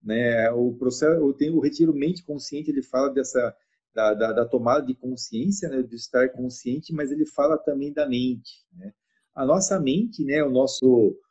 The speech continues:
pensar, né? Os nossos pensamentos, né? A mente é uma ferramenta fantástica, né? É uma ferramenta fantástica e todo esse processo de criação de realidade, né? O que nós vivemos hoje,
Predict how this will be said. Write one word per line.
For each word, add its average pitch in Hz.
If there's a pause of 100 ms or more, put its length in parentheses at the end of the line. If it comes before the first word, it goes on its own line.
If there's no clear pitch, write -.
(260)
pensar, 165
né? 131
Os 120
nossos 123
pensamentos, 127
né? 117
A 117
mente 165
é 196
uma 196
ferramenta 196
fantástica, 143
né? 107 (360)
É 113
uma 123
ferramenta 147
fantástica 170
e 139
todo -
esse 196
processo 170
de 131
criação 139
de 139
realidade, 123 (320)
né? 135
O 131
que 156
nós 185
vivemos 170
hoje, 156